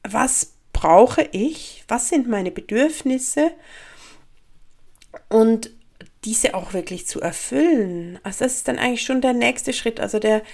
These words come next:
der erste Schritt ist, das überhaupt mal zu anerkennen, zu sagen, okay, da ist was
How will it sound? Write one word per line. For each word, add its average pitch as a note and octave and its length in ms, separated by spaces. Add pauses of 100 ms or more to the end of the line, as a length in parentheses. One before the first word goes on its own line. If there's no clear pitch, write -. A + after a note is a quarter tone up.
(420)
der - 60
erste C4+ 320
Schritt C4+ 300
ist, A3+ 160
das A#3 120
überhaupt A3+ 320
mal A3+ 140
zu - 180 (460)
anerkennen, A3 640
zu - 100
sagen, F#3+ 420
okay, A3+ 600
da - 180
ist - 360
was A#3+ 460